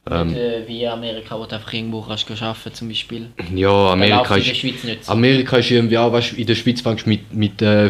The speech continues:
Speaker 1: ich bin, ich bin mit fünfzehn Jahren angefangen zu arbeiten, ich bin immer ein jüngerer Jahrgang gewesen. Ähm, und, ähm, zu Amerika ist irgendwie, du bist, äh, High School, whatever, und dann gehst, äh,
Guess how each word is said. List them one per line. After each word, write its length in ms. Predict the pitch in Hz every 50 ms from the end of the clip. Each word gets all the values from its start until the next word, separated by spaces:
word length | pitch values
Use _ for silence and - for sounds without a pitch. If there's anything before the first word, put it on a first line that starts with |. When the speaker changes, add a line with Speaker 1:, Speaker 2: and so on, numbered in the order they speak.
| 95 - -
Speaker 1:
ich 160 | - 104 110
bin, 180 | 104 - 107 107
ich 120 | 107 104
bin 260 | 101 104 101 101 101
mit 160 | 101 101 101 -
fünfzehn 380 | - 107 107 - - 104 101
Jahren 200 | 101 98 101 98 95
angefangen 440 | 92 92 98 95 - 95 90 87 90
zu 120 | - - 92
arbeiten, 200 | 90 - - 92
ich 100 | 90 82
bin 100 | 90 95
immer 120 | 95 92 92
ein 100 | 92 90
jüngerer 360 | 92 98 98 101 101 98 95
Jahrgang 320 | 95 92 92 92 92 92
gewesen. 260 | 92 - - 95 98 98 - - - - - - - - - -
Ähm, 400 | 78 85 90 90 92 90 90 - - - _ _ _ _ _ _ _ _ _ _ _ _ _ _ - -
und, 400 | - 101 101 104 101 95 98 -
ähm, 680 | 107 104 101 101 98 98 98 98 98 98 98 95 98 95 - - - _ _ _ _ _ - - _ _ _ _ _ _ _ -
zu 160 | - - - 101
Amerika 480 | 101 107 110 113 117 110 113 - 107
ist 160 | 104 98 -
irgendwie, 300 | - 107 107 104 101 98
du 140 | 92 98 101
bist, 440 | 92 92 101 95 - - - - -
äh, 320 | - 98 98 98 95 92 - -
High 260 | - - 104 107 107 101
School, 420 | - - - 107 107 107 104 101
whatever, 500 | 95 95 95 92 98 101 104 101 104 107
und 220 | 101 98 90 - -
dann 100 | 95 98
gehst, 400 | 95 95 98 104 104 - - -
äh, 220 | - 92 90 87